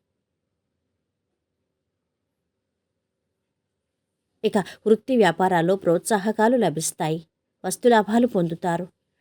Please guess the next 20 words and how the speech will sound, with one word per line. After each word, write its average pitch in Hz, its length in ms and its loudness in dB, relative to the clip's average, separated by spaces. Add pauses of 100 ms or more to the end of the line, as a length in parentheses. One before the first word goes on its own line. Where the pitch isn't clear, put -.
(220)
ప్రముఖుల 285 340 2
నుంచి 240 280 0
కీలక 247 340 0
సందేశం 220 580 2
అందుతుంది. 160 500 0 (640)
దైవ 196 220 4
దర్శనాలు 196 500 -2 (120)
చేసుకుంటారు. 165 600 0 (600)
ఉద్యోగంలో 220 540 4
పని 202 260 0
ఒత్తిడి 220 400 0
అధికమవుతుంది. 165 760 0 (720)
కుటుంబంలో 247 540 2
శుభకార్యాలు, 208 720 0
పుట్టినరోజులు 208 800 0
జరుపుకుంటారు. 180 840 -4 (1500)
ఈరోజు 190 340 4
వీరి 190 240 2
ఆరోగ్యం 185 480 0
బాగుంది. 165 520 -2